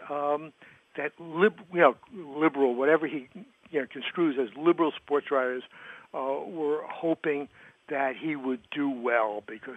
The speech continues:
you know, they were behind you know, minority quarterbacks.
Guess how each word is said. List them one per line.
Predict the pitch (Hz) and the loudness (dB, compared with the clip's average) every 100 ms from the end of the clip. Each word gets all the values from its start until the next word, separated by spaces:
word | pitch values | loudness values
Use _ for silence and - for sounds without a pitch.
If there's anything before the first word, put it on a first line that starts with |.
| - | -10
you | 135 | -10
know, | 104 | -10
they | 107 117 | -10 -10
were | 113 | -8
behind | 117 113 123 123 123 113 - - - - | -6 -6 -6 -8 -10 -12 -20 -20 -16 -8
you | |
know, | 131 123 - - | -6 -6 -10 -14
minority | 127 127 123 123 127 123 - | -12 -6 -2 0 -2 -4 -6
quarterbacks. | 143 135 117 113 | -2 -2 -4 -8